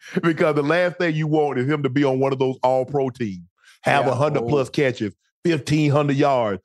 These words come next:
Speaker 1: another, another double-digit touchdown season.
Speaker 2: Yeah, back up the Brink truck, please.
Speaker 1: Ex-, exactly. You know,
Speaker 2: Back
Speaker 1: hey,
Speaker 2: it up, please.
Speaker 1: having been, having been a part of this system, you and I know how the system works. Let's go
Speaker 2: Mm-hmm.
Speaker 1: to the Ravens. The way Ravens win this ball game, but the story of the game was Odell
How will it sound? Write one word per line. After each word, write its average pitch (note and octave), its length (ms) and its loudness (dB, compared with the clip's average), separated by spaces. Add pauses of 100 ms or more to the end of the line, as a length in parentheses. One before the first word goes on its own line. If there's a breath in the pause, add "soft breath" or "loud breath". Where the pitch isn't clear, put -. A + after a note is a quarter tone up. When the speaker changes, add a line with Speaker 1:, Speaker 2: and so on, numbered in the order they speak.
(180 soft breath)
Speaker 1:
another, C#3+ 420 0
another D3 300 0
double-digit D3 640 -2
touchdown C#3 460 0
season. A#2+ 360 -6
Speaker 2:
Yeah, - 120 -10
back D3 440 -4
up E3 120 -2
the D3 80 -4
Brink C#3+ 300 -4
truck, B2 300 -2
please. C3 360 -4
Speaker 1:
Ex-, C#3+ 360 -6
exactly. C#3+ 760 0
You E3+ 100 -2
know, - 120 -4
Speaker 2:
Back D#3+ 160 4
Speaker 1:
hey, F#3 80 0
Speaker 2:
it D#3 40 -2
up, D3+ 160 -6
please. D#3 420 -12 (360 soft breath)
Speaker 1:
having E3 320 0
been, E3+ 220 -2
having D#3 340 0
been E3+ 100 0
a D#3+ 60 0
part F3 260 -2
of E3+ 60 -6
this E3+ 180 -4
system, E3 360 -2 (260)
you D#3 160 2
and D3 80 2
I C#3 100 2
know C3+ 160 0
how C3 120 0
the A2+ 60 -4
system B2 360 -4
works. G#2+ 240 -2 (340 soft breath)
Let's G#3 300 0
go G#3+ 80 2
Speaker 2:
Mm-hmm. G3 100 -2
Speaker 1:
to F#3+ 80 0
the E3 80 -2
Ravens. E3 340 0
The D3 80 -2
way E3 300 0
Ravens D#3+ 400 -2
win D#3 200 -2
this D3 120 -2
ball D3 280 0
game, D3 240 -2
but B2+ 120 -6
the A#2+ 80 -8
story F3 320 0
of D3 80 0
the D3 80 -2
game C3+ 260 0
was A#2+ 140 -4
Odell C3 380 0